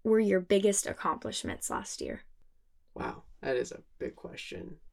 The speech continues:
Speaker 2: because so much has been accomplished this last year.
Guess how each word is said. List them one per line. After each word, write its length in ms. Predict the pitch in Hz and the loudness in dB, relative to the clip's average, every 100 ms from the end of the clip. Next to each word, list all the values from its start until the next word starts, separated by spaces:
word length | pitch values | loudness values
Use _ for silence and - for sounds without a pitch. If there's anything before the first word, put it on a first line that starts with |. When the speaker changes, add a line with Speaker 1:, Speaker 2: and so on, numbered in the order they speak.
| - | -14
Speaker 2:
because 300 | - - 127 | -12 -6 -4
so 580 | - - - 127 135 143 143 123 | -4 -4 -2 -2 0 -2 -4 -6
much 460 | 110 107 - - - - | -4 -6 -10 -14 -16 -8
has 220 | 123 113 | -4 -4
been 160 | - 101 | -4 -8
accomplished 480 | - - - - - | -8 -10 -10 -10 -10
this 220 | - - | -12 -12
last 280 | - - - | -12 -12 -10
year. 220 | - | -10